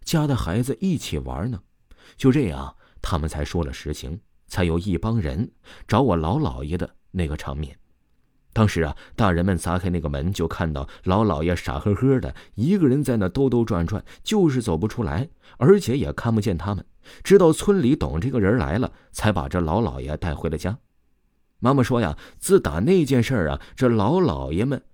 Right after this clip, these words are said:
这是再也就不敢去那里玩了。而且呀，回来没几天还发了高烧，嘴里呀还说着胡话。这是其中一位听友给大家分享的故事。另外啊，还有一位听友叫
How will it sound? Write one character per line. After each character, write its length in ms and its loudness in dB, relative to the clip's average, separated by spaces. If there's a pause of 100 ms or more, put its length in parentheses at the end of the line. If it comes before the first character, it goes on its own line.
(280)
这 100 0
是 140 2
再 340 -2
也 240 -4
就 100 -4
不 160 -2
敢 180 -6
去 140 -8
那 140 -6
里 80 -6
玩 260 -12
了。 60 -16 (1300)
而 160 6
且 120 2
呀， 180 -2 (280)
回 180 6
来 100 6
没 180 4
几 140 0
天 220 -2 (200)
还 180 -2
发 180 -2
了 100 -4
高 200 -2
烧， 220 -8 (420)
嘴 260 6
里 120 2
呀 140 0
还 140 -2
说 220 -2
着 100 2
胡 200 -4
话。 240 -12 (760)
这 140 4
是 240 2
其 200 0
中 180 2
一 80 -2
位 140 2
听 220 -2
友 380 -6 (100)
给 120 -6
大 100 -2
家 160 -2
分 180 -2
享 140 -6
的 60 -10
故 160 -8
事。 160 -16 (1120)
另 120 2
外 160 2
啊， 100 4
还 140 -2
有 100 2
一 120 0
位 120 0
听 200 -6
友 200 -4
叫 380 0